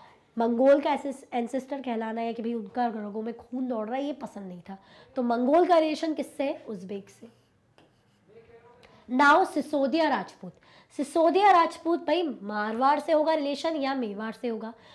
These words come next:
तो हमको दिखा, हमने सिसोदिया राजपूत के बारे में पढ़ रहे थे कि क्या, कि, अ, मतलब against थे, ज़्यादा एक्सेप्ट नहीं कर रहे थे ना, इस तरीके से हम देख रहे थे ना कि तुरंत एकदम से मान नहीं रहे थे, है ना?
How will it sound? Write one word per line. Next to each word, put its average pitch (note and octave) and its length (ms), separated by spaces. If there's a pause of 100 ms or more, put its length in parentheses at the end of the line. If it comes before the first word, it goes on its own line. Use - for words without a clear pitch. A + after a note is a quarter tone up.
(180)
तो F4 60
हमको C#4+ 400
दिखा, C4+ 240
हमने D4 240
सिसोदिया B3+ 480
राजपूत B3 380
के C4 100
बारे A3+ 220
में A#3+ 100
पढ़ G#3 160
रहे G3 200
थे C4+ 140 (320)
कि C4+ 100
क्या, C4+ 240 (460)
कि, B3+ 340
अ, A3+ 320
मतलब G#3+ 380
against B3 500
थे, A#3 240
ज़्यादा A3+ 320
एक्सेप्ट A3+ 500
नहीं A3+ 140
कर G#3+ 120
रहे G3 120
थे A3+ 140
ना, G4+ 80
इस E4+ 180
तरीके A#3+ 260
से B3 120
हम A#3+ 100
देख G#3 200
रहे C4 80
थे D#4+ 60
ना - 80
कि F4 120
तुरंत B3+ 360
एकदम A#3+ 280
से C4+ 100
मान G#3+ 260
नहीं A3+ 260
रहे F3+ 120
थे, F#3+ 180 (400)
है C#4+ 80
ना? E4+ 160